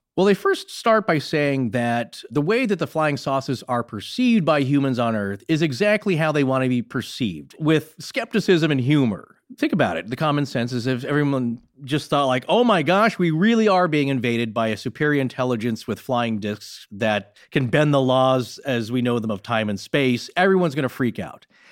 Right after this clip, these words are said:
That's not what they want. They want this gradual easing into people's consciousness of their presence and existence. And so it's kind of happening the way that they want. So that's what they're telling Orfeo here.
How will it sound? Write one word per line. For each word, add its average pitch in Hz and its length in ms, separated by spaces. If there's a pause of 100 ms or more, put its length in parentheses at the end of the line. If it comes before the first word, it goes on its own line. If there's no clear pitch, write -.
(320)
That's 175 140
not 214 120
what 165 120
they 151 80
want. 101 300
They 127 80
want 160 200
this 135 140
gradual 147 720
easing 156 800 (140)
into 131 380
people's 131 340
consciousness 190 800
of 123 240
their 120 160
presence 113 760
and 104 240
existence. 95 840 (520)
And 208 100
so 226 160
it's 208 140
kind 254 160
of 202 80
happening 202 460
the 175 60
way 175 160
that 170 140
they 165 140
want. 151 340
So - 100
that's 165 200
what 156 60
they're 147 100
telling 139 300
Orfeo 113 540
here. 78 360